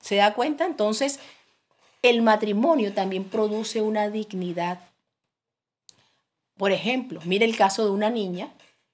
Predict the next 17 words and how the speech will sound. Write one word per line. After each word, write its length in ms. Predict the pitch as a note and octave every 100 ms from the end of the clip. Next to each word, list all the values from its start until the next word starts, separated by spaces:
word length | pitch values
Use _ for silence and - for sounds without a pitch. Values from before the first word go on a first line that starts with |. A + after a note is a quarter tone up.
| _ _ -
que 100 | A#3
de 140 | G#3+
pronto 400 | G#3+ A3 A3+ A#3
está 680 | A3+ - A3 A3 A3 G#3+ G#3+
todo 200 | A3+ A#3
el, 100 | A3
todo 200 | A3 A3
el 160 | A3
tiempo 440 | G#3+ A3+ A3 A3 A3
trabajando, 880 | G#3 F#3+ F#3 F#3 A3 G#3 G#3+ G#3+ G#3+
la 200 | G#3 G3
ti-, 200 | G#3 G3+ G#3+
no 220 | A3 G#3+
vive 220 | G#3+ G#3 G3+
con 160 | G3+
sus 180 | G3 F#3
padres, 800 | - F#3+ F#3+ G3 G3 G3+ G3+